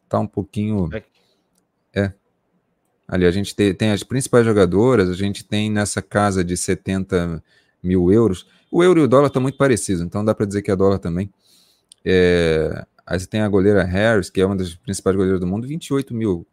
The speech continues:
Speaker 1: sabe? É, <laughs> é, é, é esse valor, sabe? É, é, você tem a Zermani também, que é uma jogadora conhecida dos Estados Unidos, dezoito mil. É esse valor. Só que é muito baixo.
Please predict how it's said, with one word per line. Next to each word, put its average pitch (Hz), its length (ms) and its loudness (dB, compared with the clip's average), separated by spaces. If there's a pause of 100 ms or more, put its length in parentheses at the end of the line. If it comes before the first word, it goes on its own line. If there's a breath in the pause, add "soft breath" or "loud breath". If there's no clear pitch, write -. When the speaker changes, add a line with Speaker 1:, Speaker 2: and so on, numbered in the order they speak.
(280)
Speaker 1:
sabe? 87 400 -6
É, 78 180 -6 (160)
<laughs> - 0 -
é, 87 280 -8 (420 soft breath)
é, 101 240 0
é 101 120 2
esse 110 220 -4
valor, 98 420 2
sabe? 80 200 -12 (1000)
É, 92 460 -2
é, 90 60 -4
você 90 140 -10
tem 95 400 -6 (300 soft breath)
a 92 100 -2
Zermani 104 360 2
também, 104 260 0
que - 80 -2
é 107 40 2
uma 95 260 2
jogadora 92 500 2 (260 soft breath)
conhecida 98 460 -2
dos 92 80 -4
Estados 92 260 -2
Unidos, 87 600 -4
dezoito 92 400 -2
mil. 95 180 -2 (240 soft breath)
É - 100 -2
esse 170 200 0
valor. 156 360 2 (220 soft breath)
Só 165 140 -4
que - 160 -8
é 185 100 -2
muito 175 220 -4
baixo. 139 400 -4